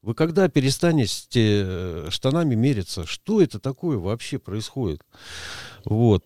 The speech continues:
э, если добьёмся солидарности, кризис переживём и ф-, вообще всё переживём. Если будем, э, только рвать и в свою норку что-то там утаскивать, э, н-,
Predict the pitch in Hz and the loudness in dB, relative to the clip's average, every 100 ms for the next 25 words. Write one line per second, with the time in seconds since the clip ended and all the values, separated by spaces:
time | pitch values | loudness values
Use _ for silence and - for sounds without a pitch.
0 | _ - 92 90 85 92 143 - 139 147 | _ -2 0 2 0 0 0 2 2 2
1 | 160 165 156 107 - 104 113 107 98 82 | 4 4 4 0 -2 2 2 4 2 2
2 | 82 - 85 80 78 78 120 131 113 101 | -4 -6 -4 -2 -2 -4 0 0 0 -2
3 | - 95 95 92 92 90 82 85 - 82 | -2 0 0 0 -2 -2 -2 -6 -6 -6
4 | 92 98 - 90 78 - 82 82 80 82 | -4 -4 -4 -6 -6 -6 -6 -6 -6 -2
5 | 87 85 82 78 85 113 117 113 107 117 | 0 0 -2 -2 -2 0 0 -2 0 0
6 | 104 101 101 98 98 95 92 90 90 90 | 2 2 4 2 2 2 2 0 0 0
7 | 87 - 98 87 95 90 98 107 101 - | -2 -2 -4 -2 -2 -2 0 2 2 -2
8 | - - - 87 85 85 85 85 85 85 | -8 -8 -4 -2 -2 -2 -2 -4 -6 -8
9 | 82 82 - 101 98 98 139 135 101 85 | -12 -16 -6 -2 0 0 -2 -2 -4 -6
10 | 82 80 78 - - - 85 90 90 85 | -6 -8 -10 -10 -6 -2 -2 -2 -2 -4
11 | 87 90 - - 80 - - - 73 76 | -2 -4 -4 -6 -8 -8 -16 -14 -12 -12
12 | 71 - - - 57 58 80 90 | -12 -14 -18 -20 _ _ -12 -10